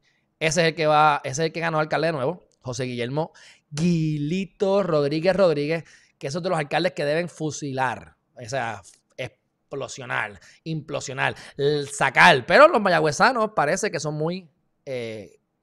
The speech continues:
conservadores y usan mucho su pensamiento crítico. ¿Ah? Pero bueno, interesante por demás. Ponce, gracias a papá Dios. María Mayita cogió una pela, pero mira qué clase de pela más asquerosa.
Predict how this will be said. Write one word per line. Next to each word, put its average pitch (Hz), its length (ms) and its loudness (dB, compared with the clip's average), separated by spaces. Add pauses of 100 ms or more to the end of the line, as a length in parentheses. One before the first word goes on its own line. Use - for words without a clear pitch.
(600)
conservadores 120 1000 -8 (320)
y 131 100 -8
usan 131 240 -6
mucho 135 300 -8
su 127 120 -10
pensamiento 120 540 -10
crítico. 107 500 -16 (480)
¿Ah? 143 300 -6 (480)
Pero 139 220 2
bueno, 139 340 6 (800)
interesante 196 680 6
por 175 140 2
demás. 131 320 -2 (160)
Ponce, 208 560 6 (920)
gracias 180 520 4
a 175 80 6
papá 123 300 -2
Dios. 123 240 -6 (580)
María 147 340 2
Mayita 190 320 4
cogió 165 220 2
una 185 240 4
pela, 170 320 4
pero 160 200 0
mira 151 220 0
qué 175 180 -4
clase 156 380 -2
de 160 140 0
pela 156 340 0
más 165 340 -4
asquerosa. 127 640 -4